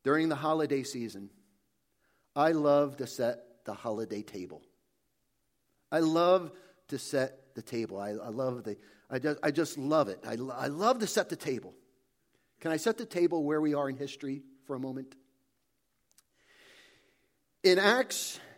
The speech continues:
chap-, in, I mean, in Acts, in Kings chapter sixteen, Ahab becomes king. And this is what the scripture says about Ahab. "Ahab, son of Omri, did more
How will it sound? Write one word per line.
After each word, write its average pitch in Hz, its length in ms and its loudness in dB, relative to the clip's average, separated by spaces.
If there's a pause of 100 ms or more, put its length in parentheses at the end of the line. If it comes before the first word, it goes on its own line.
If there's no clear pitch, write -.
(340)
chap-, 180 400 2
in, 160 200 2
I 170 100 2
mean, 147 200 2
in 139 140 0
Acts, 113 360 -8
in 156 200 0
Kings 226 600 -2
chapter 160 360 -2
sixteen, 135 680 -10 (1040)
Ahab 147 480 4
becomes 135 480 -4
king. 107 360 -16 (1040)
And 175 120 2
this 247 160 0
is 269 120 -2
what 220 160 2
the 196 80 -6
scripture 175 320 0
says 151 260 0
about 143 260 0
Ahab. 117 460 -4
"Ahab, 180 380 8
son 170 220 2
of 147 100 0
Omri, 143 420 -4 (340)
did 180 200 8
more 226 360 4